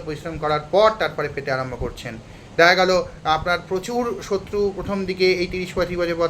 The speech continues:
থেকে আপনার প্রচুর শত্রু চারিদিকে তৈরি হয়ে গেল, কিন্তু সেই শত্রুদের সঙ্গে প্রথম দিকে আপনি একটু, মানে, আহ, জলে নামার পর যেরকম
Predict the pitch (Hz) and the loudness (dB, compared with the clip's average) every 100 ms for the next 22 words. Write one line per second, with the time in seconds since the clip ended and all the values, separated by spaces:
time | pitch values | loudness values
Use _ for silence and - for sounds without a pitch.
0 | 165 170 165 160 - - - 160 165 165 | -2 -2 -2 -4 -16 -12 -4 -2 0 -2
1 | 196 202 240 - 202 - 208 196 180 180 | -2 -4 -4 0 -2 -2 2 2 4 2
2 | 185 175 202 190 208 214 226 220 - - | 2 2 4 6 6 6 4 2 -6 -10
3 | 175 175 185 190 180 185 185 180 190 190 | -6 -2 -2 -2 -4 -2 -2 -2 -2 -2
4 | 190 247 233 226 220 214 196 214 202 185 | -2 -4 0 4 4 2 -4 -2 -2 -2
5 | - - - 175 170 170 - - - 165 | -6 -12 -8 -4 -4 -6 -12 -12 -4 0
6 | 170 160 147 180 190 196 190 180 180 185 | 0 0 4 6 8 8 6 4 2 4
7 | 185 185 185 175 180 180 | 2 4 2 2 2 2